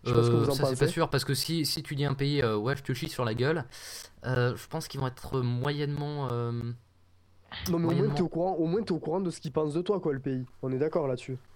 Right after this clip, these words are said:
Speaker 2: Oui,
Speaker 1: On est
Speaker 2: mais, euh, bon, à la limite, heureusement que ça va, qu'on est dans une période diplomatique qui est relativement bonne, mais c'est vrai que, c'est vrai que je pense que Ahmadinejad a pas dû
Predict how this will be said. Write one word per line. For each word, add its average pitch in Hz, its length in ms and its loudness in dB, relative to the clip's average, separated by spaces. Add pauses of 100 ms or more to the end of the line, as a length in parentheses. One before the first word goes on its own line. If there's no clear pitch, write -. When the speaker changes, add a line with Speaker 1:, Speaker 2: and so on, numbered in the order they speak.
(760)
Speaker 2:
Oui, 156 160 4
Speaker 1:
On 139 100 -2
est 131 60 4
Speaker 2:
mais, 127 220 6
euh, 123 180 8 (800)
bon, 143 220 2
à 135 80 4
la 143 80 4
limite, 175 340 2
heureusement 147 400 2
que 165 60 -6
ça 156 100 2
va, 160 140 4
qu'on 117 160 -2
est 113 40 0
dans 113 120 -2
une 117 140 -2
période 131 260 2
diplomatique 117 460 -4
qui - 100 -6
est 87 60 -8
relativement 117 640 2
bonne, 139 340 0 (340)
mais 117 180 2
c'est - 380 -2
vrai 135 260 6
que, 117 560 2
c'est 120 140 0
vrai 139 100 2
que 135 80 -4
je 117 60 -4
pense - 180 0
que - 80 0
Ahmadinejad 117 680 4
a 107 100 -2
pas 127 300 0
dû 123 340 -8